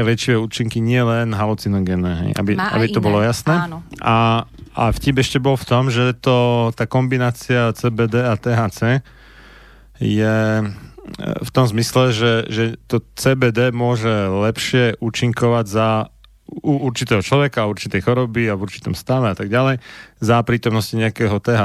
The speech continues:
Speaker 1: C. Takže, e, potlačať, e, T H C silou mocou, len aby ľudia proste nebrali drogy. A aj u tých, ktorí sa chcú liečiť, je nezmysel, pretože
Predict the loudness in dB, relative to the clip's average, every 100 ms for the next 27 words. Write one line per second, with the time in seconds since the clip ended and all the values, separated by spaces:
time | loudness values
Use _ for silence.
0 | 0 -2 0 0 0 -2 -6 -20 -20 _
1 | _ -2 -2 0 2 2 0 -2 -4 -2
2 | 0 2 0 -2 0 2 2 0 0 2
3 | 2 2 0 2 0 2 0 -2 -4 0
4 | 0 0 0 2 0 0 -2 -2 0 0
5 | 0 0 0 0 0 0 2 0 -2 -8
6 | -20 -20 _ _ _ -8 -2 0 0 0
7 | 0 0 0 -4 0 -2 -2 -12 -2 0
8 | 2 -2 -2 -2 0 -2 0 0 0 0
9 | -2 0 0 0 0 0 2 0 -2 -2
10 | -2 0 0 2 0